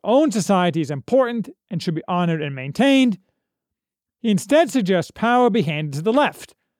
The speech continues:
by accepting their vision of what a Christian is allowed to be and how he is allowed to act. Rose ends his book with an explicit call to theosis, divinization.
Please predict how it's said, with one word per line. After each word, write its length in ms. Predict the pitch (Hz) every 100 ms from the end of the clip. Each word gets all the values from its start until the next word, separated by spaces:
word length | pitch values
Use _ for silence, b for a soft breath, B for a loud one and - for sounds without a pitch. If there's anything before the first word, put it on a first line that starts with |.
| _ _ _
by 120 | - 165
accepting 640 | - 226 - 185 156 143
their 220 | 190 311
vision 460 | 208 175 147 185 180 _ _ _ -
of 100 | 147
what 140 | 175
a 40 | 160
Christian 380 | - 285 277 285
is 160 | 226
allowed 300 | 190 175 175
to 80 | 156
be 360 | 147 120 147 160 _ _ -
and 140 | 220
how 320 | 151 175 170
he 100 | 156
is 80 | 180
allowed 320 | 170 123 117
to 120 | -
act. 400 | 220 180 - - _ _ _ _ _ _ _ _ _ _ _ _ _ _ -
Rose 300 | 220 220 180
ends 280 | 247 339 320
his 140 | 269 143
book 280 | 147 143
with 100 | 185
an 120 | 202 190
explicit 680 | - - - - 294 311
call 220 | 185 165 151
to 180 | 180
theosis, 880 | 170 _ 226 226 269 - - - - - _ _ 147
divinization. 760 | 151 226 226 180 190 - 180